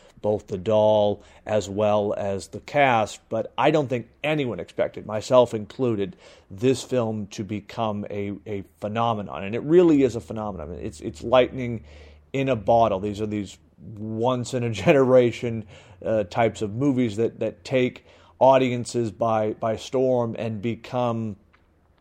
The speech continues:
uh, a, a milestone, become an event movie that people will talk about for, for years to come. And it's not, it, it just that it's, oh, it's a big movie and everybody's talking about it. It's also a well-made movie. And I've said before on this show, it's a lot of fun.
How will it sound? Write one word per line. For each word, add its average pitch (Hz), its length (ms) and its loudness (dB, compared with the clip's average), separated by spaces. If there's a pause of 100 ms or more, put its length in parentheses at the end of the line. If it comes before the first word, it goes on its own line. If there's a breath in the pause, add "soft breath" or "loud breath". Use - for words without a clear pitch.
(200)
uh, 113 60 -10
a, 107 480 -4
a 120 60 0
milestone, 127 760 0
become 127 360 -6
an 127 80 -2
event 117 580 -4 (440 soft breath)
movie 123 420 0
that 98 220 -8
people 117 300 -2
will 117 160 -4
talk 117 380 -4
about 104 360 -2
for, 110 240 -6
for 113 180 -6
years 104 360 -6
to 104 100 -10
come. 101 420 -8 (340 loud breath)
And 147 160 4
it's 151 200 0
not, 196 420 6
it, 135 180 -2
it 127 160 -10
just 143 280 0
that 131 180 -2
it's, 135 220 -4
oh, 131 380 4
it's - 160 -8
a 110 40 -4
big 104 300 -4
movie 120 260 0
and 110 80 -2
everybody's 104 500 -6 (320 soft breath)
talking 143 420 6
about 113 200 0
it. 107 100 -4 (280 soft breath)
It's 151 180 2
also 156 420 6
a 127 60 8
well-made 104 640 0
movie. 87 300 -14
And 104 120 -14
I've 101 140 -10
said 113 200 -4
before 110 360 -2
on 107 60 -4
this 104 140 -4
show, 110 320 0
it's - 160 -12
a 104 40 -12
lot 110 280 2
of 117 80 2
fun. 113 480 -4